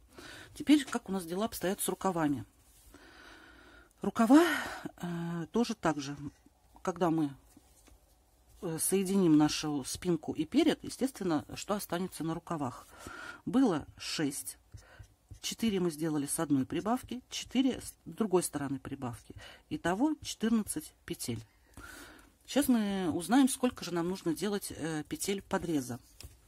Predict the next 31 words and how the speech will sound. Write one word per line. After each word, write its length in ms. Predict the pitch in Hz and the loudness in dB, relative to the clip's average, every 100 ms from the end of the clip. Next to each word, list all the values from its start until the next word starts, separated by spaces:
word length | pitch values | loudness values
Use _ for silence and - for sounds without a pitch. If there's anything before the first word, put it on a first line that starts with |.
| - _ _ - - - | -20 _ _ -20 -16 -14
Что 240 | - - 208 | -12 -4 -2
для 160 | 190 | 2
этого? 440 | 170 143 131 117 - | 0 0 -4 -8 -6
Мы 260 | 185 202 - | -2 0 -2
спинку 580 | - - 147 143 277 302 - _ - | -4 -2 -4 0 -4 -4 -18 _ -14
соединяем, 680 | - 165 143 170 220 220 - _ | -8 -6 -2 -2 -2 -6 -10 _
плюсуем 500 | - 175 - 233 208 | -6 -4 0 0 0
с 120 | 156 | -4
грудкой. 560 | 160 190 170 - 143 135 _ _ - - - - - - _ | 2 2 2 -6 -10 -10 _ _ -20 -20 -20 -20 -20 -20 _
Тридцать 400 | 170 185 - 143 | -8 -6 -4 -4
два 300 | 131 147 196 277 - - | -4 -4 -4 -6 -8 -10
плюс 320 | - 233 269 | -4 -2 -2
четырнадцать. 920 | - - - 190 165 156 - - - - - - - | -6 -10 -4 -4 -2 -4 -6 -12 -18 -20 -20 -20 -12
Сорок 380 | - 254 285 | 2 4 4
шесть. 440 | - - 147 - - | 2 0 -2 -4 -10
А 100 | - | -2
нам 260 | 170 220 262 | 2 6 6
надо, 220 | 202 156 | 6 0
чтобы 260 | - 156 147 | -2 -8 -6
было 240 | 190 226 | -4 -4
пятьдесят 500 | - 156 165 - 202 | -6 -10 -6 -4 -4
четыре. 480 | - - 180 147 131 | -4 -4 -2 -2 -4
Ну, 160 | - - | -2 -2
не 160 | 180 202 | 2 2
больше 420 | 185 180 - - | 4 2 0 -6
пятидесяти 480 | 143 - 131 - - | -6 -6 -6 -6 -10
четырех. 360 | - 147 127 | -6 -4 -2
Можно 260 | 185 202 202 | 0 0 -2
пятьдесят, 520 | - 175 185 - 127 | -4 -4 -2 0 -2
пятьдесят 460 | - 156 - 180 165 | -2 -4 -2 -2 -2
две. 280 | 165 156 | -4 -2